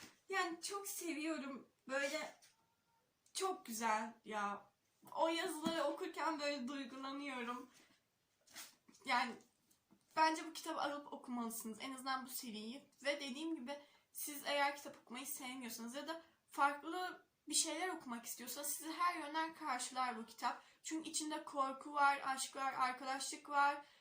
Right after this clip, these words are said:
Yani her türlü bir şey olduğu için sizi karşılar.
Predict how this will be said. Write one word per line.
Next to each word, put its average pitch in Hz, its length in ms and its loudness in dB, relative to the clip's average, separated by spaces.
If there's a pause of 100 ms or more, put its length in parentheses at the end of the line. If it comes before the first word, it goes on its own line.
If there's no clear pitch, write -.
(180)
Yani 302 480 4
her 381 260 6
türlü 302 300 -6
bir 320 40 0
şey 320 200 4
olduğu 320 180 0
için 381 220 -6
sizi 285 320 -6
karşılar. 240 600 0